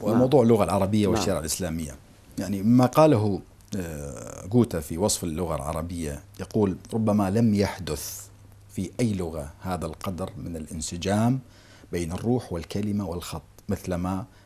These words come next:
Speaker 1: حدث في اللغة العربية، وإنه تناسق غريب في ظل جسد واحد".
Speaker 2: بالضبط.
Speaker 1: لماذا نحن العرب نجهل حقيقة ما ينظر إلى لغتنا من قبل الفلاسفة الغرب؟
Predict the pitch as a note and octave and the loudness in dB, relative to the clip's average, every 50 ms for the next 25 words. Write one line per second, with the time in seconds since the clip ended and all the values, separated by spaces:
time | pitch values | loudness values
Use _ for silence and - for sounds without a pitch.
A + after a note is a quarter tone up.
0 | - - - F#2 E2+ D2+ D2+ - F2+ - F2+ E2 D#2+ D2 D2+ C#2 C#2+ D2+ D2+ D2+ | -14 -10 -8 -8 -6 -8 -8 -10 -10 -8 -8 -8 -8 -8 -8 -8 -8 -8 -8 -8
1 | D2+ D2 D#2+ F2 F#2 - - B2 A2 G#2 F2 D#2+ F#2 F2+ - - F2+ F2+ G2 G#2+ | -8 -10 -10 -10 -8 -4 -2 -2 0 0 -2 -2 -6 -6 -6 -4 -2 0 2 4
2 | A#2 A#2 A#2 - - - A2+ - - A#2+ A#2+ A#2+ A#2+ A2+ F2 E2 E2+ F2 G2+ A#2 | 4 4 2 0 -2 -2 -4 -2 0 0 2 2 0 0 -2 -4 -4 0 4 6
3 | A#2+ B2 C3 C3+ C3 B2+ - - - - - - - - - - - G2 F#2 F#2 | 8 8 8 6 4 0 -6 -16 -20 -20 -20 -20 -20 -20 -16 -10 -6 -4 -4 -2
4 | F2+ G#2 A2 A2 G#2+ G#2+ G2+ F2+ G2+ G2+ - - A2 G#2+ G2 G2 - - - - | 2 4 4 4 4 2 0 0 0 0 0 0 -2 -2 -4 -4 -8 -14 -12 -8
5 | E2+ D#2+ C#2+ - - - - - - - - - - - - - - - - - | -8 -8 -8 -8 -12 -16 -18 -20 -20 -20 -20 -20 -20 -20 -20 -20 -20 -20 -16 -14
6 | F#2 F2+ - - - - - - - - - - - - - - G2+ G2 G2 A#2+ | -12 -12 -12 -12 -14 -18 -20 -20 -20 -20 -20 -20 -20 -14 -6 -2 2 4 4 6
7 | C3+ C#3 B2+ A#2 G#2+ G2 F#2+ G#2 A2 - - - G2 G2 G2 F#2+ G#2 - - - | 6 4 4 2 2 2 0 0 -4 -4 -6 -4 -4 -2 -4 -4 -6 -10 -14 -20
8 | - - - - - F#2 - - - G2+ G2 F#2+ F#2+ E2+ - - - - - - | -20 -20 -14 -8 -6 -6 -4 -2 -2 -2 0 0 -2 -4 -6 -12 -20 -20 -20 -20
9 | - - - - - G2+ G2 G#2+ C3 C#3 B2 G2+ F#2+ G#2+ A#2+ B2 A2+ G2 - - | -20 -20 -20 -8 -4 0 4 4 4 4 2 0 -2 -2 0 0 -2 -2 -4 -8
10 | A2+ - - - C#3+ D#3+ D#3 D3 - - A#2 - - - - G#2+ A2 A2+ A2 A2 | -10 -6 -2 0 0 2 0 -2 -4 -4 -6 -6 -6 -4 -2 2 2 4 4 4
11 | A2+ C#3 E3 F3 D#3+ D3+ C#3+ C#3+ C3 B2 A2 B2 A2 A#2 A2+ G#2+ G2+ G#2+ A2+ - | 4 4 4 4 4 6 6 6 6 6 4 2 4 4 4 4 2 2 0 0
12 | - A2+ A2 G#2+ G2+ G2 F#2+ - G2+ G2 G2+ G2+ G2 G2+ G2+ - - - - _ | 0 -2 0 0 0 -2 -2 -4 -2 -2 0 -2 -2 -4 -8 -12 -20 -20 -20 _
13 | _ _ - - _ _ - - G#2 - G2+ F#2+ F2+ - - - - F2 D2 C#2 | _ _ -20 -20 _ _ -8 -6 -4 -4 -2 -2 -2 -2 -4 -4 -6 -10 -10 -12
14 | - | -12